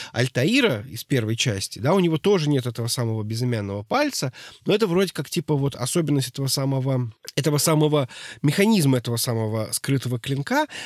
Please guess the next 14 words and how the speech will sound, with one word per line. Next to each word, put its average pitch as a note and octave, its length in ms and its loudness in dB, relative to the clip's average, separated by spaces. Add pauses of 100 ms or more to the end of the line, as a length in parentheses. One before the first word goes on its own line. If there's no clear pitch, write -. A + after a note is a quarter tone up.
(140)
Мало E3+ 260 4
того, D#3 320 2
это C#3+ 160 -6
даже D#3 240 2
был D3+ 220 4
некий D#3+ 340 2
жест, D3 460 2
которым B2+ 480 -2
вот A#2+ 120 -8
этот A#2+ 140 -8
вот, A#2 260 -10
э, B2+ 340 0
как A#2+ 160 -8
бы, A2+ 220 -4